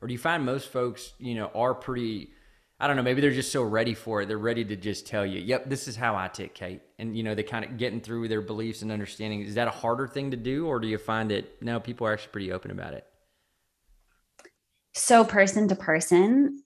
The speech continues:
Speaker 1: Hmm.
Speaker 2: And what, what you're sort of get-, getting at is if you, if for you personally, if you reflect on who are the people in your life that you feel like you speak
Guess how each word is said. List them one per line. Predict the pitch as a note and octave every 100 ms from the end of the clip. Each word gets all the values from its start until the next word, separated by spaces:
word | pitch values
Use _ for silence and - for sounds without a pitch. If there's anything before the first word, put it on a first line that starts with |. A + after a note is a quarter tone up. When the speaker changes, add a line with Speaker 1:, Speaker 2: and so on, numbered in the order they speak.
| -
Speaker 1:
Hmm. | G#2+ G2+
Speaker 2:
And | G3 F3+
what, | G3+ A3+ A3+ G#3+
what | G#3+ G#3+
you're | A3+
sort | A3 D#4
of | F4
get-, | F3+ D3 - -
getting | F#3 F#3 F#3+
at | E3+ D#3
is | D#3 D3+ -
if | F3+ -
you, | G#3+ A3 -
if | F3 -
for | F3+
you | G#3+
personally, | F#3+ G3 G3 E3+ C#3
if | D#3 F#3+
you | G3+
reflect | F#3+ F#3+ F#3 F#3
on | D#3+ D#3+
who | E3+ F#3
are | F3+
the | E3+
people | - D#3+ - F#3
in | F#3 E3
your | D#3
life | - - B3 D#4 - - - - _ -
that | F3+
you | F#3
feel | F3+ F#3 E3
like | D3+ D#3
you | E3
speak | E3 - _ _ - E3 D#3